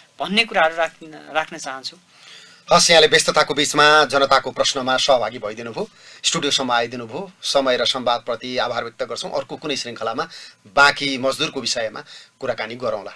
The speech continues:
Speaker 2: अहिले चाहिँ छुट्टिन्छौँ।
Speaker 1: हस्, धन्यवाद।
Speaker 2: दर्शकहरू, हामीसँग हुनुहुन्थ्यो किरण देउबा, उहाँ राष्ट्रवादी श्रमिक महासङ्घका अध्यक्ष हुनुहुन्छ, युवा नेतृत्व हुनुहुन्छ। राष्ट्रवादी विचारलाई प्रवर्धन गर्ने कुरामा अहोरात्र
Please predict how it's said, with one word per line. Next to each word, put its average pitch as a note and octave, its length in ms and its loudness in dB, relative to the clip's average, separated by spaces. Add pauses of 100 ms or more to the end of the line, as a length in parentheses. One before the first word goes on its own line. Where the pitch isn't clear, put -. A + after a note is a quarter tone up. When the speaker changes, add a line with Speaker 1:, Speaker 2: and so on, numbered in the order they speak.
Speaker 2:
अहिले B2 180 -4
चाहिँ A#2+ 120 -12
छुट्टिन्छौँ। - 360 -14 (100)
Speaker 1:
हस्, - 160 -18 (120)
धन्यवाद। B2 320 -14 (760)
Speaker 2:
दर्शकहरू, G#3 400 6
हामीसँग D3 360 2
हुनुहुन्थ्यो B2 340 -4
किरण B2 280 -4
देउबा, A2+ 260 -2 (580)
उहाँ C3 300 4
राष्ट्रवादी C3+ 800 0 (380)
श्रमिक C3+ 400 -2
महासङ्घका B2+ 720 0 (280)
अध्यक्ष C#3 340 -4
हुनुहुन्छ, A2+ 300 -8 (460)
युवा C3+ 360 4
नेतृत्व B2 420 -8
हुनुहुन्छ। A#2 260 -8 (440)
राष्ट्रवादी C#3 460 2
विचारलाई C3 640 2
प्रवर्धन C3+ 440 2
गर्ने B2 280 -4
कुरामा A#2 340 -6
अहोरात्र C3+ 640 -2